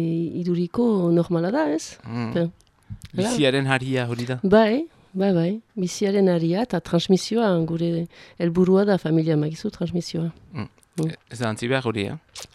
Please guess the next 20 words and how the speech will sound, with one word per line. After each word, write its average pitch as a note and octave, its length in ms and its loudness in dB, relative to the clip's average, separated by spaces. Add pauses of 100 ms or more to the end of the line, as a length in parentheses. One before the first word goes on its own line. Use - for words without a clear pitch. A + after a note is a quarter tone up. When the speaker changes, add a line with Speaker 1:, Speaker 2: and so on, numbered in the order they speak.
Speaker 1:
Sekulan. D#3 640 -2 (360)
Speaker 2:
<laughs> - 760 -2 (640)
E, A2 680 0 (120)
hor B2 120 -4
aipatzen B2+ 400 -2
ginuen, B2 320 -2
beraz, A2+ 320 -2
eh, G#2+ 300 0
M G#2+ 100 -4
P A#2 160 -4
hiru A2+ 460 0
eta G#2 500 -2
istorio G#2+ 600 -4
horiek. B2+ 340 -2 (540)
Gaur D3 260 2
egun F3+ 520 2
bizitzen D3+ 440 -4
alda D3+ 240 2
musikatik E3 580 -4
iparraldean? E3+ 600 -2